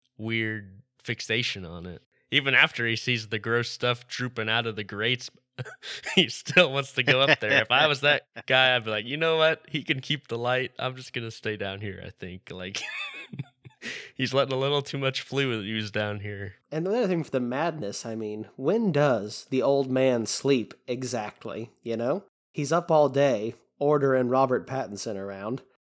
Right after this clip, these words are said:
Speaker 3: and he's up all night standing nude in front of the lighthouse.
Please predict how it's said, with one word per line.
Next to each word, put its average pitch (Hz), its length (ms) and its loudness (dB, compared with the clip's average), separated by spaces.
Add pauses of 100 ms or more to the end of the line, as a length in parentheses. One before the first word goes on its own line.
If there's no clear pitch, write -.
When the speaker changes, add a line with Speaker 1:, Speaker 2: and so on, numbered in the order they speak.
(140)
Speaker 3:
and 143 120 2
he's 143 180 4
up 151 180 2
all 135 160 6
night 120 420 2
standing 131 480 0
nude 135 300 6
in 110 120 -2
front 127 200 0
of 123 60 0
the 117 60 -2
lighthouse. 110 800 -4